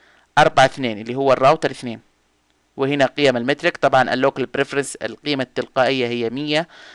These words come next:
لمين؟ ل-، لما يكون لشبكات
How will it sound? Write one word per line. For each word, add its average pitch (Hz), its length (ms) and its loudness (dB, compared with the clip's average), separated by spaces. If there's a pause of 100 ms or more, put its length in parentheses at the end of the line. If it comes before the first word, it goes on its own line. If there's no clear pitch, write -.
(300)
لمين؟ 131 520 -4 (340)
ل-، 131 380 -4 (160)
لما 123 280 -4
يكون 127 460 -6
لشبكات 127 680 0